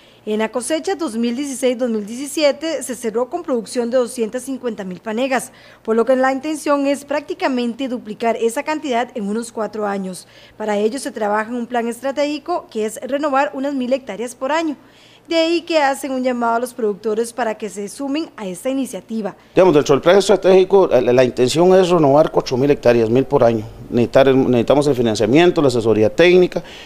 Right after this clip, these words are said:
Speaker 2: pero necesitamos los productores que estén dispuestos a hacer ese cambio. Digamos, ya hemos dicho la necesidad, y aquí reitero los dos mil kilos que hay disponibles de batalla que no los están pidiendo.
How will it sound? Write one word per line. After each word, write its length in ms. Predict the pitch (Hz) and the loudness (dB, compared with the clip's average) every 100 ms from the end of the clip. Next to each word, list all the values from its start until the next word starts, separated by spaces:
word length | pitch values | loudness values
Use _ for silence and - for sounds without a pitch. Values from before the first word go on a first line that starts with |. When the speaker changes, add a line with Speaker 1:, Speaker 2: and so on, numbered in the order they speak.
| - | -12
Speaker 2:
pero 360 | - 170 190 202 | 2 4 6 6
necesitamos 800 | 202 196 196 196 190 175 196 202 | 6 4 2 4 4 2 0 0
los 180 | 143 - | 0 0
productores 560 | - 117 - 135 190 | 0 0 2 4 4
que 80 | - | 2
estén 180 | 120 135 | -2 0
dispuestos 400 | 135 - 131 135 | 0 2 2 2
a 40 | |
hacer 160 | 117 113 | 2 0
ese 160 | 113 104 | 0 -2
cambio. 280 | 104 104 - - - - - - | -6 -12 -18 -20 -20 -20 -20 -6
Digamos, 240 | 113 107 | -2 2
ya 520 | 120 151 180 190 160 | 6 8 8 8 6
hemos 280 | 127 175 180 | 6 6 4
dicho 340 | 156 180 208 | 4 2 2
la 100 | 175 | 4
necesidad, 640 | 147 117 117 123 143 180 180 | 4 2 -2 2 6 6 4
y 120 | 120 | 0
aquí 420 | 101 - 151 170 | -4 -2 2 2
reitero 580 | 120 123 - 160 180 185 | 4 2 2 4 6 6
los 160 | 139 113 | 4 2
dos 120 | 110 | 2
mil 160 | 131 147 | 0 0
kilos 300 | 170 170 - | 2 2 2
que 80 | 151 | 4
hay 160 | 170 | 4
disponibles 500 | 151 139 117 131 165 | 2 -2 0 2 4
de 60 | 156 | 6
batalla 340 | 123 - 156 | 4 6 2
que 80 | - | 4
no 100 | 139 | 2
los 140 | 135 | 2
están 200 | 131 135 | 0 -4
pidiendo. 340 | 127 123 98 | -2 0 -2